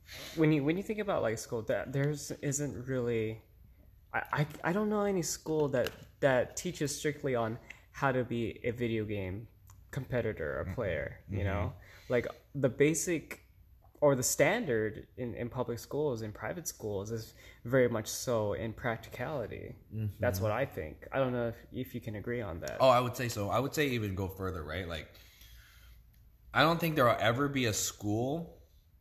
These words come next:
Speaker 2: Well, there could be one. Why not?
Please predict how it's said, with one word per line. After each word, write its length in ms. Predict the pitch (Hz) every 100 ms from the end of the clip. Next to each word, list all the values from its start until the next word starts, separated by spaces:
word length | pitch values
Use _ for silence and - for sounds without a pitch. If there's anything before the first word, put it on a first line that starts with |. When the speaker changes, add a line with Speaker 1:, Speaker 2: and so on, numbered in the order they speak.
| _ - _ -
Speaker 2:
Well, 160 | 170
there 100 | 202
could 200 | 208 196
be 280 | 85 78 82
one. 400 | 101 117 107 95 110 - _ _ -
Why 200 | 107 104
not? 260 | 80 92